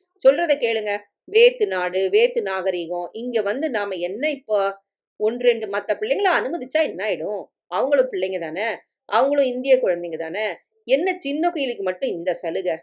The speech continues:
கோர்ட்ல செல்லாது மாணி. வக்கீல கேட்டு பார்க்கலாமே. ரொம்ப சுலபமா தீர்த்து வைக்கிற பிரச்சனையை நீங்க பெருசு பண்ண விரும்புறீங்க. சில சமயம் உங்களை புரிஞ்சுக்கிறதே கஷ்டமா இருக்கு.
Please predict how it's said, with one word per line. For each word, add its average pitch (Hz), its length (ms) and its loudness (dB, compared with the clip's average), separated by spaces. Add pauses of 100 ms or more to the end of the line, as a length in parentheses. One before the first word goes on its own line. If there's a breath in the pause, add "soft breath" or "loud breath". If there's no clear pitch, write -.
(220)
கோர்ட்ல 302 420 4
செல்லாது 233 560 -2
மாணி. 156 440 -8 (500)
வக்கீல 302 340 -2
கேட்டு 269 260 4
பார்க்கலாமே. 190 600 -4 (440)
ரொம்ப 226 580 2
சுலபமா 233 560 2
தீர்த்து 240 320 -2
வைக்கிற 196 220 0
பிரச்சனையை 202 480 -2
நீங்க 175 300 -4
பெருசு 247 300 -4
பண்ண 170 220 -6
விரும்புறீங்க. 170 460 -6 (120)
சில 175 240 -6
சமயம் 208 420 -4
உங்களை 180 320 -2
புரிஞ்சுக்கிறதே 208 600 -4
கஷ்டமா 214 440 -6
இருக்கு. - 300 -10